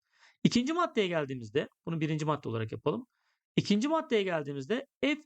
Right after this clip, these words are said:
içerisinde G A büyüktür B ise demiş. Şimdi burada G A zaten B'ye gidiyor gene. F B büyüktür B demiş. O zaman A'nın B'den küçük olması lazım diyor. Şimdi A B'den küçükse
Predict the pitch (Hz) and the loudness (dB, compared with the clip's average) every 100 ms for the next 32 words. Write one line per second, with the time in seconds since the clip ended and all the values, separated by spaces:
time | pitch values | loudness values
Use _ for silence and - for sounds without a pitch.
0 | - 220 233 214 208 233 185 190 185 - | -6 -2 0 0 -2 -8 -2 0 0 0
1 | 147 139 220 _ _ _ _ _ _ _ | 0 0 -4 _ _ _ _ _ _ _
2 | 175 226 262 - 214 170 185 214 - - | 2 2 2 -2 -2 0 2 0 -4 -6
3 | 135 110 120 - - _ _ _ _ _ | -6 -6 -10 -18 -20 _ _ _ _ _
4 | _ _ - 220 180 170 269 214 190 _ | _ _ 4 4 2 -4 -2 -2 -4 _
5 | _ _ _ - 170 214 208 214 240 - | _ _ _ 0 2 2 2 0 -2 -6
6 | 214 240 208 214 220 175 135 117 120 202 | -6 -2 0 2 0 -2 -4 -2 -6 -8
7 | _ _ _ _ _ _ - 226 240 - | _ _ _ _ _ _ 0 0 -4 -4
8 | 247 262 320 - _ - 160 247 285 - | -2 0 -4 -12 _ -4 2 2 2 -2
9 | 285 214 202 151 104 - - _ _ _ | -2 0 0 -2 -8 -16 -20 _ _ _
10 | _ _ _ 240 294 262 - - 202 233 | _ _ _ 0 2 0 0 0 2 2
11 | 262 214 214 247 - - 185 151 - 131 | 0 0 0 -4 -8 -4 -2 -2 -2 -2
12 | 117 110 107 - _ _ _ _ _ _ | -2 -6 -8 -12 _ _ _ _ _ _
13 | _ _ - 139 170 202 233 240 214 190 | _ _ -6 0 2 0 0 -2 -2 -6
14 | - - 269 - 131 - | -8 -6 -4 -2 -4 -4